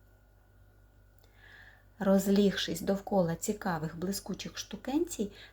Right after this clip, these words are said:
тваринки заходилися гратися із ними, а деякі видри вирушили на пошуки інших залізяк.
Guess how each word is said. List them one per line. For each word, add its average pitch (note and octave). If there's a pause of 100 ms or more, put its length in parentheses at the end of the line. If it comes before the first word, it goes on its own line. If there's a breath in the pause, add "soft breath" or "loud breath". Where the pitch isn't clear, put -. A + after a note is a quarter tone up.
тваринки A#3
заходилися C#4
гратися A3+
із G3+
ними, G#3+ (500 loud breath)
а F#3+
деякі B3+
видри A3+
вирушили G3
на D4
пошуки B3
інших F#3+
залізяк. F#3+